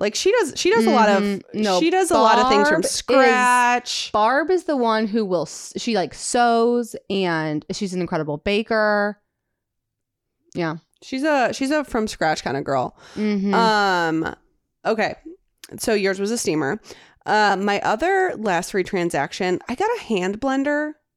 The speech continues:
Speaker 1: or, like, an emul-, im-, immersion blender.
Speaker 2: Yeah, it's not a hand blend. You mean, like, to put in a pot?
Speaker 1: In a pot, and then it blends it up.
Speaker 2: Yeah, I love, I use mine actually all the time.
Speaker 1: I don't have one, and I've just found I'm starting, um,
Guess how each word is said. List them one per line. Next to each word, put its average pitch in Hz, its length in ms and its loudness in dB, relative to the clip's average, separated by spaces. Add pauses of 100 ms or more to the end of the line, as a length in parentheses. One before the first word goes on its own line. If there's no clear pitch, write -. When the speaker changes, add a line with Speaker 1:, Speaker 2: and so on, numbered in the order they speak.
(360)
Speaker 1:
or, 233 120 0
like, 220 160 -2
an 220 60 -2
emul-, 202 480 0 (240)
im-, 196 480 -2 (200)
immersion 190 600 -4
blender. 277 100 2
Speaker 2:
Yeah, 277 120 4
it's 311 120 2
not 330 140 4
a 247 40 0
hand 202 340 -2
blend. - 160 -4 (240)
You 277 140 2
mean, 285 160 2
like, 220 300 -2
to - 140 -6
put - 280 -4
in 233 140 2
a 190 60 0
pot? - 300 -2
Speaker 1:
In 262 100 2
a 262 60 0
pot, 220 400 0 (100)
and 214 120 0
then 202 100 2
it 190 80 -2
blends 185 280 0
it 160 60 -2
up. 107 220 -2
Speaker 2:
Yeah, 220 160 0
I 226 140 2
love, 208 220 2
I 254 140 2
use 415 180 2
mine 285 180 2
actually 202 300 -2
all 160 140 0
the 156 80 -2
time. 131 280 -10 (160)
Speaker 1:
I 277 100 0
don't 403 200 2
have 202 300 -2
one, 269 280 0
and 233 140 0
I've 254 160 0
just 359 220 -4
found 226 380 0
I'm 220 180 0
starting, 240 500 0
um, 220 680 -2